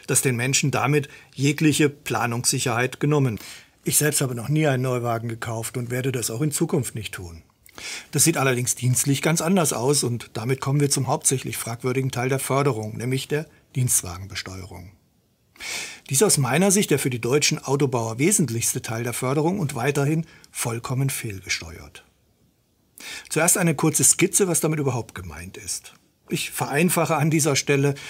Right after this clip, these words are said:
lasse also Nachweise per Fahrtenbuch oder Zuzahlungsmodelle bei größeren Firmen mit Fuhrparkmanagement außen vor. Bei kleineren Firmen wie meinen sind es meist All-in-Modelle.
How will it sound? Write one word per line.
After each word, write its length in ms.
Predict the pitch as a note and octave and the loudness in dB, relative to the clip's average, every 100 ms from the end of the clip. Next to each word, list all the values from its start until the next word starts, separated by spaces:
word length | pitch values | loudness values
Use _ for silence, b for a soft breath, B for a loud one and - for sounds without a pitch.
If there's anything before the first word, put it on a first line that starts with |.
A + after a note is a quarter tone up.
| B B | B B
lasse 240 | C3+ C#3 | 0 0
also 180 | C3 A#2 | 0 -4
Nachweise 560 | G#2 G#2+ C3 C3 B2+ C3 | -6 -6 -2 0 0 0
per 160 | A#2+ | -4
Fahrtenbuch 540 | - B2+ C#3+ D3+ D#3+ D3+ | -4 -2 2 4 4 4
oder 320 | B2+ G2+ - | 2 0 -4
Zuzahlungsmodelle 1000 | - C3 - C#3 C#3+ C#3 C#3+ C3+ C3+ C3+ | -6 -2 0 2 2 2 2 2 2 2
bei 160 | B2+ | 0
größeren 420 | A2 B2 C3+ C#3+ C3 | -2 0 0 0 0
Firmen 300 | - C#3 C#3 | 2 4 4
mit 120 | B2 | 2
Fuhrparkmanagement 1000 | - C3 C#3 C3 C3+ C3 C3 - C3 C3 | 0 0 0 -4 -4 -2 -4 -2 -4 -4
außen 320 | G2+ - A#2 | -6 -6 -6
vor. 380 | - E2+ D2+ - _ _ _ _ _ _ _ _ _ _ _ _ B B B B - | -10 -12 -14 -18 _ _ _ _ _ _ _ _ _ _ _ _ B B B B -4
Bei 120 | C3+ | -2
kleineren 420 | C#3 C#3+ A#3 G3 | 2 4 4 4
Firmen 260 | - D#3+ C#3+ | 6 6 6
wie 80 | B2 | 4
meinen 340 | A#2 D3 B3 | 2 4 4
sind 160 | A3 G#3 | 4 2
es 120 | F3+ | 4
meist 300 | E3+ D#3 - | 2 2 0
All-in-Modelle. 840 | C#3 C#3 C#3+ C3 A2 G2 F2+ F2 | -2 0 2 2 0 -8 -12 -14